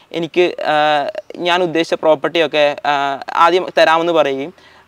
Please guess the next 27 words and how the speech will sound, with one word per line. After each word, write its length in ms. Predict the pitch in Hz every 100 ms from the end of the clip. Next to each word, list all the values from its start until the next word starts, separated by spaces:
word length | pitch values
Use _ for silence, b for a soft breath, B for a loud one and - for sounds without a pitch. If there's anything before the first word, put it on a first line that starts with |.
| -
അതിനുശേഷം 400 | 170 185 175 180
മിനിസ്റ്ററുമായിട്ടുള്ള 500 | 170 - 196 180 170
മീറ്റിങ്ങിൽ 300 | 160 160 165
ഞാൻ 200 | 160 160
ഇവിടുത്തെ 240 | 156 160 156
പ്രശ്നങ്ങൾ 400 | 151 - 156 156 151
കാര്യമായിട്ട് 400 | 147 151 156 151
സംസാരിച്ച 500 | 151 139 156 151 147
ശേഷം 240 | 151 139 143 B B B -
അന്ന് 200 | 160 165
രാവിലെ 260 | 156 165 175
ഷൂട്ടിങ്ങിൻ്റെ 520 | 160 151 170 165 165
അന്ന് 140 | 151 151
അവർ 240 | 143 147 147
പറയാണ്, 360 | 139 139 139 135 - - 139
"പ്രോപ്പർട്ടി 340 | 147 151 147 147
തരുന്നതിന് 360 | 147 139 139 139
കുറേ 100 | 143
ബുദ്ധിമുട്ടുണ്ട്" 580 | 139 135 139 131 135 135
എന്ന് 140 | 135 135
പറഞ്ഞിട്ട് 300 | 139 127 147 B B -
നിരന്തരമായിട്ട് 540 | 151 165 180 170 160 156
എൻ്റെ 120 | 156
ക്രൂവിൽ 300 | 156 147 165 160
ആൾക്കാരെ 400 | 139 143 143 147 -
ആ 200 | 143 143 - _ -
അധ്യാപക 340 | 143 147 139